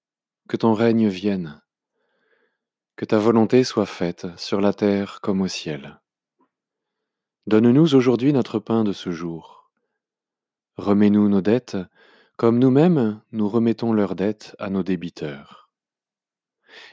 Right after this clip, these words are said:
Et ne nous laisse pas entrer en tentation, mais délivre-nous du mal. Car, si vous pardonnez aux hommes leurs fautes,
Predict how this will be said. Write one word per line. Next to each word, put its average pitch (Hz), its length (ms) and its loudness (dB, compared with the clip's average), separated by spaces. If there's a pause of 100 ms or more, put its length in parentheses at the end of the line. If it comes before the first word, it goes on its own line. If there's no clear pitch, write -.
Et 110 80 2
ne 117 100 4
nous 120 180 4
laisse 147 260 2
pas 135 260 -2
entrer 117 420 -6
en 107 100 -2
tentation, 98 600 -10 (1040)
mais 95 320 0
délivre-nous 92 640 -2
du 85 100 -8
mal. 78 460 -12 (2000)
Car, 120 500 -2 (580)
si - 220 -10
vous 110 120 -2
pardonnez 123 540 2
aux 101 160 0
hommes 143 180 4
leurs 107 160 0
fautes, - 380 -4